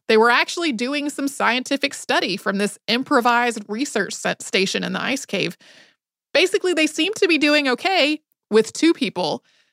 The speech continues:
but they definitely did not have the supplies to sustain three more for the whole winter.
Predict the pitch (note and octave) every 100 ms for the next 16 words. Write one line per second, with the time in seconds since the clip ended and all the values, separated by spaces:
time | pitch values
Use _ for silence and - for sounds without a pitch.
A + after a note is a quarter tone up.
0 | - A3 C#4+ C#4+ G#3+ C#4+ D4+ C#4 C4+ C4
1 | G3+ A#3+ G#3+ A3+ B3 A3+ A3+ A3+ - A3+
2 | A3+ G#3+ G#3 - A3+ - G#3+ - G#3+ G#3
3 | G3+ - - A3 C4 C4+ A3 C4 G#3 F3
4 | - G3 G3 F#3 F#3 G3 F#3+ - - -